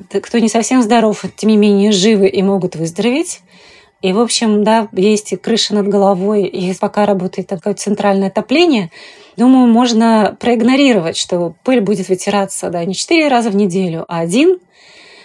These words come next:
или не вытираться две недели, посуда будет мыться не каждую секунду и прочее. То есть снизить стандарты,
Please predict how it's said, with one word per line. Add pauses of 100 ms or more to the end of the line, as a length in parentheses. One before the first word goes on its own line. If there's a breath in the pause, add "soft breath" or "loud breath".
(160 loud breath)
или
не
вытираться
две
недели, (260)
посуда
будет
мыться
не
каждую
секунду
и
прочее.
То
есть
снизить
стандарты,